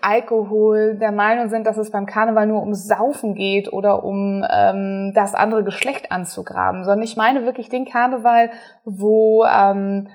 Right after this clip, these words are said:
Musiker zusammenkommen, auf ihren Instrumenten spielen, ähm, sich hunderte von Leuten drumherum scharen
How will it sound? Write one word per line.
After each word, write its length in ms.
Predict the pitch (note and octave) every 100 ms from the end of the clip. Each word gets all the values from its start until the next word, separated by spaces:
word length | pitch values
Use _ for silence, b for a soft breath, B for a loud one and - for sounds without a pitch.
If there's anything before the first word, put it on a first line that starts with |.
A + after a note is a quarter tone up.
| B
Musiker 600 | G#3 G#3+ D4+ D#4 D#4 B3+
zusammenkommen, 840 | B3+ A3 F#3+ F#3 F#3 - F#3 F3+ -
auf 200 | - -
ihren 220 | G#3 G#3
Instrumenten 680 | G3+ - G#3 G#3+ C4+ D#4
spielen, 680 | D4 - _ F#3+ F3+ F3+ F#3 F3+ B B _
ähm, 360 | F#3+ F#3+ G3 G3
sich 240 | A3 A3
hunderte 340 | C#4+ F#4 F#4
von 240 | - - G#3+
Leuten 520 | G#3 A3 C#4+ D#4+ A#3+
drumherum 600 | G#3 A3 A3+ G3+ B3 D4
scharen 760 | D#4 - G3+ G3 F#3+ G3 F3+